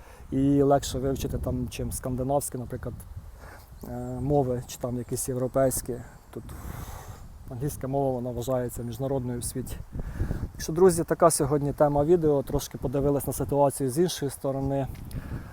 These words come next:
що інколи ми, е, просто вибираємо легший шлях і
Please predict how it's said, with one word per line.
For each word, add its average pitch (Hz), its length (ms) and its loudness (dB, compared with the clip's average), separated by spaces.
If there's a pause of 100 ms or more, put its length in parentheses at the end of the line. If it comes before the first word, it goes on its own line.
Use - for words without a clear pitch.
(100)
що - 200 2
інколи 147 420 6
ми, 147 140 8
е, 131 920 6
просто 143 260 2
вибираємо 139 840 6 (160)
легший 143 400 8
шлях 160 440 6 (1300)
і 135 120 4